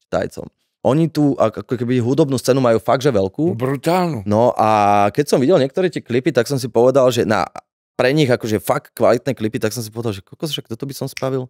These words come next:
Speaker 1: Akože nechcem si teraz, ale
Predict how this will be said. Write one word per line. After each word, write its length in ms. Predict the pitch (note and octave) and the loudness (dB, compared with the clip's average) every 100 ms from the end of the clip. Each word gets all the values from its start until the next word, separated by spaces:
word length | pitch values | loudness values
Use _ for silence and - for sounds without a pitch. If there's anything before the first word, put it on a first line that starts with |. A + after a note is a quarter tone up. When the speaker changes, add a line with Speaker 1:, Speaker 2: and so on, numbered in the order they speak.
| _ _ _ | _ _ _
Speaker 1:
Akože 260 | - A#2+ C#3+ | -6 0 2
nechcem 240 | D#3+ F3+ | 2 0
si 100 | F3+ | -2
teraz, 440 | A#2 B2 A2 - - _ _ _ _ _ _ _ - | 2 2 2 -2 -14 _ _ _ _ _ _ _ -4
ale 320 | G#2+ B2 B2 | 0 2 0